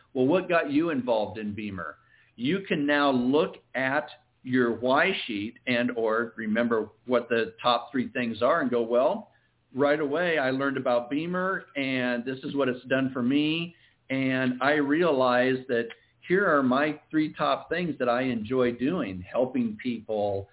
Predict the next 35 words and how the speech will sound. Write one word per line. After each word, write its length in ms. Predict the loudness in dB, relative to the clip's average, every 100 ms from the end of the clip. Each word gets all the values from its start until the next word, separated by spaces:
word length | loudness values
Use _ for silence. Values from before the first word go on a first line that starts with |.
| _ -2
um, 520 | 2 4 4 2 -2 0
being 200 | 0 2
able 540 | 2 2 4 4 0 -4
to 400 | 0 2 2 -2 -6 -2
maybe 260 | 0 0
go 180 | 2 4
on 180 | 4 2
a 40 |
vacation 720 | 0 -2 -4 -2 -2 -2 -4 -4
again. 400 | -4 -4 -2 -4 -4 -4
Maybe 400 | -2 0 2 2
I 80 | 2
wanna 480 | 0 0 0 -2 -4 _
remodel 560 | -4 -2 0 0 0 -2
my 200 | -2 -4
home. 520 | -4 -4 -4 -6 -10 -14 -20 _ _
And 360 | -2 0 0 2
by 180 | 0 0
being 320 | 0 0 0
involved 540 | -2 0 2 2 0
with 200 | -4 -4
Beamer, 580 | -2 -2 0 0 -2 -6 _ -6
I 200 | -2 0
now 440 | 0 0 2 2
am 180 | 2 2
gonna 120 | 2
be 80 | 0
capable 800 | -2 -4 -2 2 4 4 2 0
of 340 | 0 0 0 -4 -14 _ _ _
handling 640 | -4 0 0 0 2 0 0
and 180 | -2 0
managing 600 | 0 0 -2 -4 -6 -4
and 160 | -4 2
being 240 | 2 2
able 480 | 0 0 0 -2